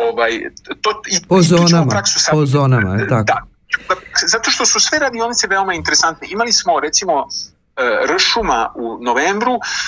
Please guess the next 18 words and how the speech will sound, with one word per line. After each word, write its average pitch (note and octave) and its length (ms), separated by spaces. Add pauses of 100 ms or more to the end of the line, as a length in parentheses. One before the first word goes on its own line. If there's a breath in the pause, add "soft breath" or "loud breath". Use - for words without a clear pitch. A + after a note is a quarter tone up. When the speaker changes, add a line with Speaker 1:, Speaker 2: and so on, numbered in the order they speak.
(100)
Speaker 1:
koji E3 220
je D3 100
bio F3+ 300
za - 180
američko, - 800
ali A#2+ 280
tu G#3 280
Australijanci C3 720
nisu A#2 160
Speaker 2:
Pratila D#3 340
Speaker 1:
mogli. C3 120
Speaker 2:
sam B2+ 260
to, D#3 340 (160)
pratila C#3 440
sam A2 180 (100)
Speaker 1:
Ali D3 140
Speaker 2:
to. C#3 60
Speaker 1:
smo B2+ 120